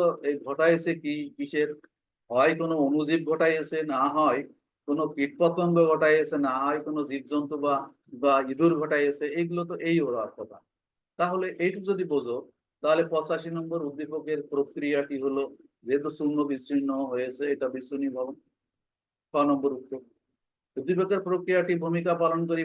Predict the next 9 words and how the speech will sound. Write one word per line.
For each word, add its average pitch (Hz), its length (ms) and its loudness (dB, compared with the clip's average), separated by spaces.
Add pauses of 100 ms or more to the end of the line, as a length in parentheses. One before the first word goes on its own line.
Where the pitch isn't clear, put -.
প্রভাবক 156 520 2
হচ্ছে 151 320 -2
কি? 151 160 -4 (520)
সেটা 151 220 2
অণুজীব 151 480 0
হতে 147 140 0
পারে, 143 220 2
ছোট 143 180 -6 (120)
ছোট 143 140 -8